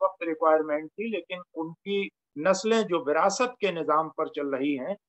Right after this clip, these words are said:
वो आज के समाज को उसकी requirement के हिसाब से वो चीज़ें नहीं दे पा रही हैं जो दी जानी चाहिए। इसी तरह का हाल हमारी तंजीमों का भी है।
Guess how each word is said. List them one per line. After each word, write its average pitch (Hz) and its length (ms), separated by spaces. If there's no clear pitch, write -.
वो - 80
आज 180 320
के 185 260
समाज 165 540
को 160 160
उसकी 165 240
requirement 139 640
के 160 60
हिसाब 139 420
से 135 340
वो 135 260
चीज़ें 143 520
नहीं 160 520
दे 156 140
पा 139 340
रही 139 200
हैं 143 180
जो 175 400
दी 170 160
जानी 139 300
चाहिए। 117 320
इसी 240 220
तरह 214 280
का 214 160
हाल 185 340
हमारी 170 540
तंजीमों 180 680
का 196 140
भी 175 220
है। 143 180